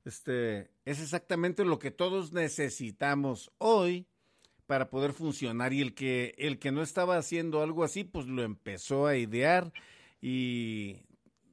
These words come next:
todo lo que es el DoorDash, el, el, todo lo que eran entregas a domicilio, los que ya estaban practicando esos modelos, ellos, este, prácticamente estaban, no un paso, un montón de pasos adelante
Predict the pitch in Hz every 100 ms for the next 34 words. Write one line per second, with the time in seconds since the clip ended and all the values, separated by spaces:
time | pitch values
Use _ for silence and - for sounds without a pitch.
0 | _ - 151 170 165 - 156 151 - 135
1 | 117 135 156 127 139 143 147 151 120 -
2 | - 123 107 104 92 80 - _ _ _
3 | _ - 113 110 90 175 240 226 190 220
4 | 220 175 139 165 185 190 165 165 147 127
5 | - 190 196 196 165 131 - 131 156 170
6 | - 196 185 170 113 131 117 156 165 156
7 | 180 156 127 123 156 185 196 - _ _
8 | _ - - - 127 175 202 - 160 131
9 | - 127 113 98 80 - _ _ _ _
10 | _ _ - 131 190 185 139 139 185 -
11 | 165 190 175 110 110 123 190 160 117 175
12 | 156 104 127 151 196 165 - 120 180 175
13 | - 208 156 120 123 104 98 120 117 120
14 | 95